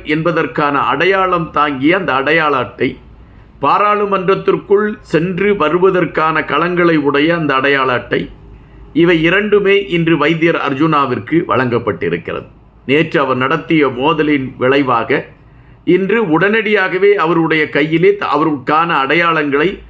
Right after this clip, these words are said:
கொடுக்கக்கூடிய ஒரு நிலையை அரசாங்கம் எடுத்திருக்கிறது என்பதை பார்க்க முடிகின்றது. வைத்தியர் அர்ஜுனா அவர்கள் இன்று வெளியிட்டிருக்கக்கூடிய காணொளியில்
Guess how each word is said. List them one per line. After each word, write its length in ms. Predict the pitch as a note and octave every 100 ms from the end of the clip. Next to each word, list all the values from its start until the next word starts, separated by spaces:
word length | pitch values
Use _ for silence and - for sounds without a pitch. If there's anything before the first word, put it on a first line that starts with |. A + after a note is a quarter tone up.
| - - _
கொடுக்கக்கூடிய 840 | E3+ F#3+ A#3+ A#3 A3 - F#3 E3+ E3
ஒரு 160 | D3 D#3
நிலையை 400 | D3 D#3 F3 F3 G3 -
அரசாங்கம் 680 | C#3+ D#3+ D#3+ E3+ E3 D3+ C#3
எடுத்திருக்கிறது 800 | C3+ E3+ E3+ E3+ - C#3 C3 C3 B2+
என்பதை 400 | - C3+ C3 B2+ -
பார்க்க 380 | C3 C3+ C3 G2+
முடிகின்றது. 540 | G2 F2 D#2+ D2 C#2+ - _ _ _ _ _ _ _
வைத்தியர் 400 | C3 F3+ F3+ E3+
அர்ஜுனா 380 | D#3+ E3 G#3+ G#3+
அவர்கள் 400 | G3+ F3+ F3 G#3+
இன்று 240 | F3+ E3 D3+
வெளியிட்டிருக்கக்கூடிய 1080 | E3 G3+ G#3 G#3 F#3 D#3 E3 - D#3 D3 C3+
காணொளியில் 680 | C3 D#3+ D#3+ C#3+ B2+ D3